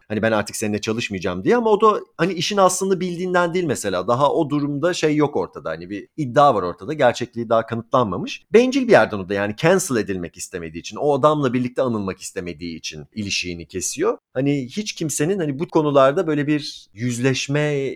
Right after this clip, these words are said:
hiçbir şekilde böyle bir müdahaleye falan girmemeleri dediğim gibi tanıdık geliyor. Ama Tess öyle yapmıyor mesela anneye. Öldürüveriyor onu şak diye, korumuyor mesela.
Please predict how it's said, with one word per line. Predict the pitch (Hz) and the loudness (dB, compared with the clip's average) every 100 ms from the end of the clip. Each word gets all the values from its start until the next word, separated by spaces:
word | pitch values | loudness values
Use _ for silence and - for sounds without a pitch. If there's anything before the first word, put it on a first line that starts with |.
| - | -12
hiçbir | - - | -14 -10
şekilde | 135 135 156 | -8 -6 -4
böyle | 139 143 | -2 -2
bir | 135 | -4
müdahaleye | 127 131 127 131 135 131 139 | 0 4 4 4 2 2 0
falan | 127 127 127 123 | 0 0 0 0
girmemeleri | 135 127 92 85 85 160 - - | 0 0 -2 -4 -6 -8 -10 -12
dediğim | 120 120 | -8 -8
gibi | 82 139 | -8 -8
tanıdık | 139 127 113 - | -4 -4 -4 -8
geliyor. | 82 69 58 - _ - | -12 -12 -12 -14 _ -4
Ama | - 87 147 - _ _ _ | -4 -2 -6 -10 _ _ _
Tess | 151 208 - | -4 -4 -6
öyle | 214 190 143 | -6 -4 -2
yapmıyor | 196 101 - 76 64 50 - _ | 0 0 0 -12 -14 -16 -18 _
mesela | 85 85 82 78 78 - | -16 -12 -10 -8 -8 -6
anneye. | 92 85 80 78 78 | -6 -6 -10 -10 -4
Öldürüveriyor | 123 139 131 160 151 107 87 80 | 0 0 0 0 0 0 -2 -6
onu | 78 | -8
şak | - 127 123 - | -2 0 -2 -6
diye, | 85 - | -10 -6
korumuyor | 160 160 143 85 | -2 0 0 -4
mesela. | 76 71 69 60 62 | -8 -12 -10 -10 -12